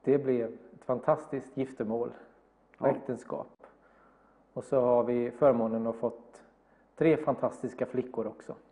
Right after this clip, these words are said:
Speaker 1: Som är elva, nio och sju år nu.
Speaker 2: Mm.
Speaker 1: Chanel, Celine och Estelle.
Speaker 2: Vad härligt. Det lät som tre prinsessor. <laughs>
Speaker 1: Kan man säga att det är också, ja.
Speaker 2: <laughs> Ja, fantastiskt att du berättar det här och, och delar det här. Och du ska få berätta mer sån här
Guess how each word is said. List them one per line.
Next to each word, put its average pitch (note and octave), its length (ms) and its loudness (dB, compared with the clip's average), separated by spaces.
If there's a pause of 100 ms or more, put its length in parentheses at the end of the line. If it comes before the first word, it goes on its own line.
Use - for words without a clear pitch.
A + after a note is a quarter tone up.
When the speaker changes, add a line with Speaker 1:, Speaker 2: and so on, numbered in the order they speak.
(580)
Speaker 1:
Som C3 120 -6
är - 40 -2
elva, B2 500 2
nio A#2+ 420 -4
och A2+ 120 -10
sju A#2+ 260 -6
år A#2+ 280 -6
nu. C3 120 -12 (480)
Speaker 2:
Mm. - 260 -10 (280)
Speaker 1:
Chanel, C3+ 420 4 (140)
Celine B2 520 -4
och A2 100 -8
Estelle. - 340 -12 (720)
Speaker 2:
Vad A2+ 120 -12
härligt. A2 380 -4
Det A2+ 80 0
lät A#2+ 180 2
som B2 120 -6
tre B2 200 2
prinsessor. A#2 640 -6
<laughs> - 800 0
Speaker 1:
Kan C#3+ 80 -2
man E3+ 80 4
säga G#3 140 8
att - 80 2
det E3+ 80 6
är C#3+ 60 8
också, C3+ 140 4
ja. C3 240 4
Speaker 2:
<laughs> E3+ 40 2 (1040)
Ja, - 160 0
fantastiskt C#3+ 400 6
att A#2 80 2
du C3+ 80 4
berättar C3 340 8
det C#3 80 2
här B2+ 280 6
och, A#2+ 300 2
och A#2+ 100 4
delar A#2+ 380 6
det C3+ 80 2
här. A2+ 240 4
Och A#2 160 2
du C3 140 2
ska C#3 180 2
få D#3 160 2
berätta E3 320 4
mer E3+ 220 8
sån D#3+ 140 -2
här B2+ 220 0